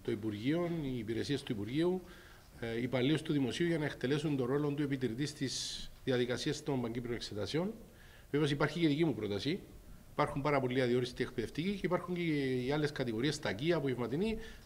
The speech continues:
πολύ χαμηλόμισθοι, με την ώρα, οι οποίοι μπορούν να αξιοποιηθούν και να υποφεληθούν και αυτή η κατηγορία των συν-, συμπολιτών μας. Γιατί είναι υποχρεωτικό να είναι ένας καθηγητής στην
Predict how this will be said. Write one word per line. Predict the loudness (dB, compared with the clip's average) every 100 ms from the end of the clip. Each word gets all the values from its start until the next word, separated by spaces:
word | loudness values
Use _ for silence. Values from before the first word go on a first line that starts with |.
| 0
πολύ | 4 6
χαμηλόμισθοι, | 6 4 4 4 2 0 0
με | 2
την | 2
ώρα, | 4 4 2 -4 -16
οι | -8
οποίοι | -2
μπορούν | 2 2
να |
αξιοποιηθούν | 2 4 4 4 4 2 0 -2
και | 0
να |
υποφεληθούν | 2 4 2 2 2
και | 2
αυτή | 0 0
η | 0
κατηγορία | 2 2 4
των | 2
συν-, | 2 0 0 0 -2 -4 -8 -12 -18 -20 -14
συμπολιτών | -2 2 4 4 4
μας. | 4 0 -2 -8 -14 -20 -18 -4
Γιατί | 0 2
είναι | 2 2
υποχρεωτικό | -2 -4 -6 -4
να | -4 -2
είναι | 0 -2 -2 -4 -6
ένας | -4 -4
καθηγητής | -4 -4 -4 -4 -6 -6
στην | -8 -6 -6